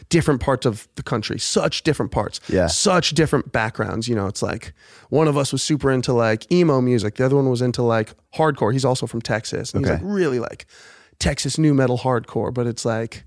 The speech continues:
Speaker 1: we formed this band to write pop rock, and it
Speaker 2: Yeah.
Speaker 1: just kind of, like,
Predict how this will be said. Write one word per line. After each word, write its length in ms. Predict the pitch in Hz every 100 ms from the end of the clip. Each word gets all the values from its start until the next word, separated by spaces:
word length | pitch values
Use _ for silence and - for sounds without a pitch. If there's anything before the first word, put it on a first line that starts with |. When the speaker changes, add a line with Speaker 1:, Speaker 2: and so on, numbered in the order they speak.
| _ _ _ _ _ _
Speaker 1:
we 200 | - 156
formed 280 | 143 160 135
this 120 | 127
band 340 | - 147 147 127
to 80 | 117
write 320 | 117 117 - _ _ -
pop 280 | 117 104 -
rock, 320 | 120 104 -
and 140 | 107
it 140 | 101 _ _ -
Speaker 2:
Yeah. 280 | 95 82 78
Speaker 1:
just 240 | 123 -
kind 260 | - 120 120
of, 140 | 120
like, 280 | 107 104